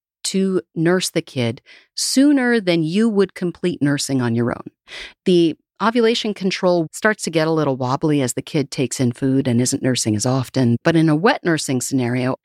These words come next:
your ovaries are gonna come online sooner than they would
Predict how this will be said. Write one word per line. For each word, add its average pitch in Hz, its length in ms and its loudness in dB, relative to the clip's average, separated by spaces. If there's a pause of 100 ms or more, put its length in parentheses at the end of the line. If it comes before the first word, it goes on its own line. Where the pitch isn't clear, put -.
(400)
your 208 360 2
ovaries 180 520 0
are 151 80 -2
gonna 135 220 0
come 233 340 2
online 165 600 0
sooner 147 640 0
than 131 200 0
they 123 120 2
would 123 300 0